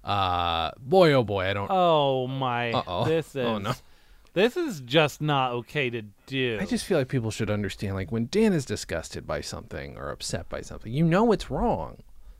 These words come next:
Speaker 1: I've heard
Speaker 2: Like,
Speaker 1: some of the
Speaker 2: this is
Speaker 1: things Dan
Speaker 2: just
Speaker 1: has said. Did you find something else? I'm, I'm, I
Speaker 2: Yeah, I'm
Speaker 1: uh-oh.
Speaker 2: very upset at the description of this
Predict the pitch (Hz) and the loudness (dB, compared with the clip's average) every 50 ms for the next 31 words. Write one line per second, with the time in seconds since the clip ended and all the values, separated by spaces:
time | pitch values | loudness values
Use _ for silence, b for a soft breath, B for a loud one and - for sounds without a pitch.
0 | - _ - 170 220 233 - - 269 302 277 - - 147 101 - - - 285 254 | -20 _ 2 2 2 2 4 4 4 4 4 2 0 0 0 -2 -6 -8 -10 -10
1 | 202 - 220 202 180 - - - - - - - - - - - - 82 - 120 | -4 -2 -2 -2 -2 -4 -8 -12 -14 -14 -12 -12 -12 -14 -14 -14 -14 -14 -12 -8
2 | - 120 120 127 127 - - - 127 123 120 143 196 262 262 - - - 107 104 | -6 -4 -4 -4 -6 -8 -10 -8 -8 -8 -8 -8 -8 -10 -12 -12 -12 -10 -10 -10
3 | 92 - - 117 120 120 107 - - - - 101 107 110 - 254 277 302 320 320 | -10 -10 -8 -6 -6 -6 -6 -8 -12 -12 -8 -6 -6 -6 -6 -6 -6 -4 -2 0
4 | 294 226 165 160 165 110 104 202 254 285 277 196 160 143 - - - 202 185 165 | 0 2 2 2 0 0 2 2 2 2 2 2 0 0 -2 -6 -2 0 0 0
5 | 147 139 - 151 127 - - - 175 156 - - 123 113 107 107 110 107 | 0 -2 -4 -6 -8 -8 -4 -2 -2 -2 -2 -2 -2 0 0 0 -2 -4